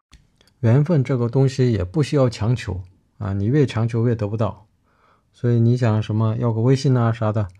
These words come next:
说实话，想要微信的人多的是，但是我不给。啊，你想问问题，一个月问一次，你看连续问六天，你可以问一个月至少问六次，呃，我都回答啊，你只要在这提问了都回答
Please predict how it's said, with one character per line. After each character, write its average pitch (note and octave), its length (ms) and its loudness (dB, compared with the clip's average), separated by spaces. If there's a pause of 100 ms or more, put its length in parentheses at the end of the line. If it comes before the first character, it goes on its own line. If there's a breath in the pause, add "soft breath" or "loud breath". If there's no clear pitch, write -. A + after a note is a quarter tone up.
(500 soft breath)
说 D3 180 2
实 C#3+ 120 -2
话， C#3 160 2
想 G2 180 -2
要 C3 80 2
微 C#3 160 2
信 C#3 100 -4
的 A2 120 0
人 A2+ 100 -2
多 B2+ 100 -2
的 B2 120 -2
是， A2+ 320 -6
但 A#2+ 180 -2
是 A2+ 220 -2 (100)
我 G2+ 300 -8
不 C3+ 180 -4
给。 A2 240 -6 (840)
啊， A2 100 -2
你 B2 220 2
想 B2+ 200 2
问 C#3 180 4
问 C#3 120 2
题， A2+ 160 -4
一 A#2 160 -2
个 C3 160 2
月 B2 100 2
问 B2+ 220 2
一 A#2 60 2
次， A#2 240 -2
你 A2 180 -6
看 B2 160 0
连 A#2 140 4
续 A#2 120 -6
问 B2+ 220 2
六 B2 160 0
天， G#2+ 240 -2 (380 soft breath)
你 A#2+ 120 0
可 B2 140 0
以 C3 40 4
问 B2+ 300 2
一 B2 120 -2
个 B2+ 140 2
月 A#2 140 2
至 A#2 140 -6
少 G#2+ 160 -2
问 A2+ 240 2
六 A#2 160 2
次， G#2 300 -6 (400 soft breath)
呃， G2+ 180 -4
我 G2+ 140 -2
都 C3+ 160 0
回 A#2+ 180 0
答 G2+ 280 -2 (220)
啊， A2+ 100 -4
你 A2+ 100 0
只 A2+ 80 -2
要 A#2 100 4
在 B2 160 0
这 B2 160 0
提 A2+ 200 -4
问 B2 160 2
了 G#2+ 80 0
都 A2+ 180 -2
回 A2 140 -2
答 F#2 200 -4